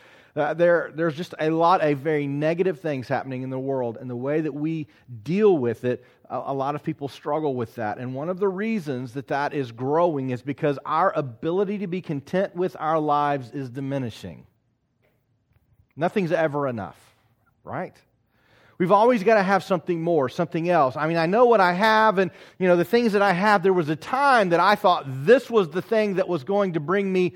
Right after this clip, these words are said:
fulfillment and joy within my life, but then we have it for a little while, and then we realize, you know what? Now I want something else. One of the things I love, and I, I could literally, if I were,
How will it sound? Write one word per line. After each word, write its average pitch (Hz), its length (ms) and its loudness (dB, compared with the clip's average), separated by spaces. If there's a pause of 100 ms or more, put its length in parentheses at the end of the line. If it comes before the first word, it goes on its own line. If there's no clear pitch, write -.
(160)
fulfillment 214 580 4
and 165 140 0
joy 208 260 6
within 190 300 0
my 175 160 4
life, 190 420 4
but 190 140 -2
then 208 160 0
we 196 100 2
have 196 300 2
it 160 100 -4
for 202 140 -2
a 190 60 0
little 196 220 2
while, 175 400 4
and 170 200 -2
then 190 260 0
we 175 120 0
realize, 170 560 2
you 185 100 -6
know 208 140 4
what? 220 280 2 (180)
Now 220 300 6
I 185 120 4
want 175 240 0
something 185 520 -4 (1300)
else. - 580 -4 (1040)
One 151 140 -8
of 156 80 -4
the 143 60 -6
things 151 240 -2
I 143 80 4
love, 143 420 4
and 131 100 -2
I, 135 200 -4 (280)
I 147 120 0
could 156 200 0
literally, 202 680 2 (100)
if 151 180 -4
I 180 240 2
were, 208 160 4